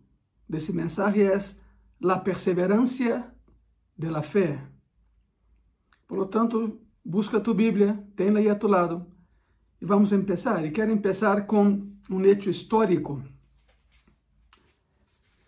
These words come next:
En mil seiscientos cuarenta y cuatro, por, por supuesto siglo diecisiete, el rey Carlos segundo de Inglaterra decidió que el Reino Unido,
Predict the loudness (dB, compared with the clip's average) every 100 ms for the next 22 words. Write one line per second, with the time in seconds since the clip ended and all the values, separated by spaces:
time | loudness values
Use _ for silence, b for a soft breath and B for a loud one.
0 | _ _ _ 4 4 4 0 0 0 0
1 | -4 2 4 4 4 4 2 4 2 2
2 | 0 -6 -6 -10 -20 _ _ _ _ _
3 | _ _ -14 -14 -14 -20 _ _ _ -14
4 | -10 -2 -2 -4 -4 0 0 0 -2 0
5 | 2 0 -2 -12 -14 _ _ _ _ _
6 | _ _ -6 0 0 2 0 2 0 0
7 | 2 2 4 4 2 2 2 2 2 -2
8 | -6 -14 _ _ _ _ _ _ _ _
9 | _ _ _ _ 4 6 6 2 2 4
10 | 2 4 2 4 4 4 6 6 4 2
11 | -2 -4